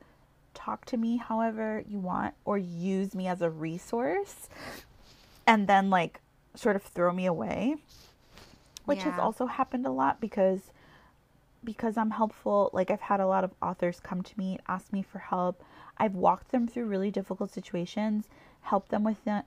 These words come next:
Speaker 1: with things, opened up, like, trauma that's happened to me f-, to
Speaker 2: Mm-hmm.
Speaker 1: help them because they asked, and then they, like, never talked to me again.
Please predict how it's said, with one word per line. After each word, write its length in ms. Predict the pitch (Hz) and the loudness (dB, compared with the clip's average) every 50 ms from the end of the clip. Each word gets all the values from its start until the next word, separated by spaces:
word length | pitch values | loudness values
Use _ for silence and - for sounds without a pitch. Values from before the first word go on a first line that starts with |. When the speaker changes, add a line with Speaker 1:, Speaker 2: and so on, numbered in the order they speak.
| _ - | _ -4
Speaker 1:
with 160 | 214 233 - | -4 -4 -2
things, 360 | - - 214 208 202 208 208 - - | -2 -4 -4 -2 -2 -4 -4 -4 -4
opened 280 | - 214 - 240 220 220 | -4 0 0 2 2 2
up, 160 | 208 202 - | 2 2 2
like, 200 | 208 190 180 - | 0 -2 -2 -4
trauma 340 | - - - 190 185 190 196 | -6 -4 -2 0 0 2 0
that's 160 | 190 190 - | 0 0 0
happened 300 | 196 190 185 196 196 - | -2 -4 -2 -2 -4 -4
to 100 | - 185 | -6 -6
me 380 | 170 165 165 170 180 196 233 262 - - - - - _ - - _ - | -8 -6 -6 -6 -4 -4 -4 -6 -8 -14 -20 -20 -20 _ -20 -20 _ -20
f-, 320 | - - - - - 180 - | -20 -20 -18 -16 -16 -8 -4
to 80 | - 214 | -2 -2
Speaker 2:
Mm-hmm. 20 | |
Speaker 1:
help 340 | - - 202 185 185 - - | 0 2 2 2 2 2 2
them 400 | - 247 262 285 311 339 349 - - _ - - - | 2 4 4 4 2 0 -4 -10 -14 _ -18 -14 -12
because 280 | 196 - - 220 202 202 | -12 -4 -2 -2 0 0
they 140 | 202 - - - | 0 -2 2 4
asked, 440 | 170 165 160 156 180 226 - - - - | 4 4 6 4 4 0 -2 -6 -6 -4
and 160 | 196 190 185 | -4 -2 -2
then 160 | 180 180 180 | -2 -2 -2
they, 100 | 180 180 | 0 0
like, 180 | 175 175 180 185 | 0 -2 -2 -4
never 180 | 180 180 - | -6 -6 -6
talked 240 | - - 233 - - | -8 -8 -12 -14 -12
to 80 | - 180 | -12 -10
me 120 | 170 - | -10 -10
again. 440 | - - - - - - 208 226 254 | -10 -8 -10 -10 -8 -6 -8 -8 -8